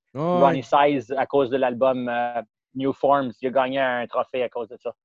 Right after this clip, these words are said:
Speaker 2: Fait que là, c'est sûr qu'à un moment donné, il y a eu des percées, là, dans la musique électronique,
Speaker 1: Ouais, mais
Speaker 2: euh,
Speaker 1: c'est ça, tu vois, ben, dans le fond,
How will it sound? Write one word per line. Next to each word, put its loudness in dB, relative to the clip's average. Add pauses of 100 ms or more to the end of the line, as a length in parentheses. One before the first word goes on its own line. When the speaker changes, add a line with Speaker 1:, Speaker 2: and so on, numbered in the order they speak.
(440)
Speaker 2:
Fait -6
que -4
là, 0
c'est -6
sûr 0
qu'à -10
un -4
moment -2
donné, -2
il 0
y 2
a 0
eu -4
des -6
percées, -2
là, -2
dans -2
la -4
musique -12
électronique, -4
Speaker 1:
Ouais, 0
mais -8
Speaker 2:
euh, -8
Speaker 1:
c'est -10
ça, -4
tu -8
vois, -2
ben, 0
dans -4
le -6
fond, -2